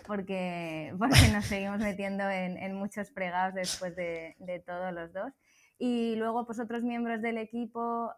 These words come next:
eh, un chico es compañero mío del trabajo, él quería montar algo por su cuenta, hizo una búsqueda rápida en Google, le apareció mi iniciativa, me escribió,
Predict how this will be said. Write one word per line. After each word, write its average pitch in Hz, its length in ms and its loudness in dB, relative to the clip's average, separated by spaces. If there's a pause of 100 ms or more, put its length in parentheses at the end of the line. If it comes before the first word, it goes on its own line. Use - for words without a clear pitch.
eh, 190 680 -6
un 208 600 -8 (120)
chico 214 400 -6
es 202 420 -8 (100)
compañero 202 540 -8
mío 202 240 -8 (140)
del 190 160 -10
trabajo, 277 720 -2 (100)
él 190 420 -8
quería 190 280 -6
montar 190 260 -6
algo 190 220 -2
por 185 120 -8
su 190 160 -14
cuenta, 196 600 -6
hizo 202 240 -10
una 190 120 -12
búsqueda 190 300 -8
rápida 185 340 -6
en 180 120 -8
Google, 190 300 -4
le 185 120 -8
apareció 180 460 -10
mi 180 100 -16
iniciativa, 185 640 -10
me 180 100 -14
escribió, 185 580 -4